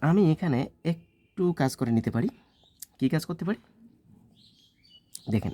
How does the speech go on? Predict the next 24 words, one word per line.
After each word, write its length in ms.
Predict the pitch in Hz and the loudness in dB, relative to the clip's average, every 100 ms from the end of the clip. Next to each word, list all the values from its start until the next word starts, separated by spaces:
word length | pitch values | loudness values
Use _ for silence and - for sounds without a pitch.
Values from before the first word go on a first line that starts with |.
| - | -4
এখানে 180 | 139 160 | 0 4
আমরা 100 | 160 160 | 4 0
তো 40 | - | -2
সূত্র 160 | 131 - | -2 2
বানাতে 200 | 123 107 104 | 4 2 0
পারি, 120 | 95 - _ - - - - | -4 -6 _ -20 -20 -10 4
এ 20 | 135 | 4
স্কয়ার 160 | - 151 | 4 2
মাইনাস 160 | 147 - | 2 2
টু 40 | 139 | 2
এ 20 | |
বি 60 | 135 | 4
প্লাস 140 | 139 123 | 2 2
বি 60 | 120 | 2
স্কয়ার, 160 | 117 113 127 | 0 -4 -2
এরকম 180 | 135 135 | -2 -2
সূত্র 140 | 120 127 | 0 2
হয়ে 100 | 104 | 0
যাচ্ছে, 140 | 101 - | 0 -2
তাই 80 | 165 | -2
না? 40 | 165 - _ - | -2 -6 _ -2
তার 100 | 117 | 4
মানে 120 | 123 | 4
ডি 80 | 110 | 6